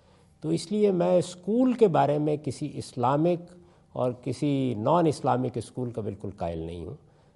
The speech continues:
स्कूल एक ही होता है। अलबत्ता ये कि अगर आप ये महसूस करें कि आपके बच्चे को जो ब्रॉड बेस,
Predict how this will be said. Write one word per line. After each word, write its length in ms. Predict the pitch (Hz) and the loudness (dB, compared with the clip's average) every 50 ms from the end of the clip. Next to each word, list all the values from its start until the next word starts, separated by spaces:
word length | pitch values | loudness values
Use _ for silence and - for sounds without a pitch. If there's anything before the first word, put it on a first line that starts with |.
| _ - 113 | _ -10 -10
स्कूल 480 | 104 - - - - 139 147 151 151 151 - - 147 | -10 -10 -10 -6 -4 -2 -2 -2 -4 -6 -6 2 4
एक 220 | 160 165 165 170 | 6 6 6 4
ही 60 | 143 110 | -2 -4
होता 300 | 85 87 85 - - 90 | -4 -4 -6 -6 -6 -6
है। 340 | 82 92 131 175 - - - _ _ _ _ - | -4 -6 -6 -10 -12 -16 -20 _ _ _ _ -10
अलबत्ता 420 | 98 98 95 92 107 - - 139 135 | -10 -8 -4 -4 -4 -2 0 2 2
ये 240 | 131 123 120 147 165 | 2 2 0 -2 -2
कि 140 | 160 165 | -2 -2
अगर 180 | 135 117 113 107 | -2 -2 0 0
आप 180 | 104 104 104 104 | 0 -2 -2 -4
ये 80 | 120 113 | -6 -6
महसूस 460 | 104 98 95 92 - - 175 165 - | -2 -2 -2 -2 -2 -2 -2 -2 -2
करें 320 | - - 92 90 95 113 117 | -2 -2 0 0 -2 -6 -8
कि 100 | - - | -8 -4
आपके 520 | - 117 127 156 185 190 185 - 202 190 | 2 4 6 8 6 6 4 2 2 2
बच्चे 400 | 135 117 104 - - - 117 104 | 2 2 -2 -4 -4 -2 -2 -2
को 240 | - - 87 90 90 | -2 -2 -8 -8 -6
जो 240 | 85 92 117 117 104 | -6 -6 -4 -4 -4
ब्रॉड 400 | 92 90 113 123 151 170 180 151 | -6 -2 2 6 8 8 8 6
बेस, 560 | 107 92 95 90 82 - - - - - | 4 -2 -2 -2 -2 -4 -8 -16 -18 -20